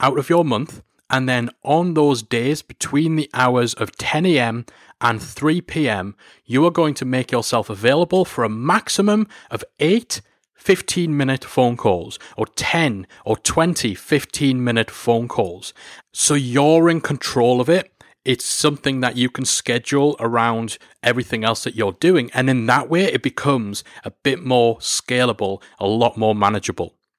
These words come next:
And this applies whether you're doing one-on-one calls or whether you're doing group calls. Obviously, group calls enable you to serve a greater number of people,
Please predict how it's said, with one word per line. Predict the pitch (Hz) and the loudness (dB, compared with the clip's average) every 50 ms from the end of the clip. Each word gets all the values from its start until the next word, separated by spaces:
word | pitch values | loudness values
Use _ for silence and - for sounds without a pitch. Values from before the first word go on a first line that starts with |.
| _ _ - | _ _ -6
And | - 135 139 | -4 -2 -2
this | 139 - - | -2 -2 -4
applies | 123 - 139 135 135 131 120 - | -6 -2 0 0 2 0 -2 -2
whether | 113 123 117 110 | 0 0 0 2
you're | 120 117 117 113 | 2 2 0 0
doing | - 117 110 107 104 | 0 -2 -4 -2 -2
one-on-one | 107 117 113 110 107 107 120 135 151 | 0 0 2 2 2 2 2 2 2
calls | 147 - 156 156 156 143 | 2 2 4 4 4 4
or | - - 123 110 | 2 -2 -4 0
whether | 110 120 120 123 | 0 0 0 0
you're | 120 113 110 110 | 0 0 0 -2
doing | 107 - 110 104 107 101 98 101 _ _ _ _ | 0 -2 -2 -2 -2 -4 -6 -8 _ _ _ _
group | - 117 117 - - | 0 0 0 0 0
calls. | - 110 95 87 85 - - | -2 -2 -2 -2 -4 -6 -2
Obviously, | - 120 117 117 - - 107 | -2 0 0 0 -4 -6 -6
group | - - 120 - - | -2 -2 -2 -2 0
calls | - 123 113 110 104 101 | 2 2 2 2 2 2
enable | 104 101 101 101 95 98 98 | 0 2 2 0 0 -2 -2
you | 98 98 104 104 101 - - - - _ - | -2 -2 -4 -4 -6 -8 -12 -20 -20 _ -10
to | - 120 | -6 -6
serve | 110 - - - - 117 113 113 104 | -4 -4 -4 0 2 2 2 2 0
a | 104 | 0
greater | 95 - 110 104 104 104 104 98 | -2 -2 0 0 0 0 -2 -4
number | 101 104 95 92 101 95 | -4 -6 -6 -6 -6 -8
of | 87 _ | -8 _
people, | - - 196 185 - 214 220 240 226 | -4 -2 -2 2 4 4 4 4 2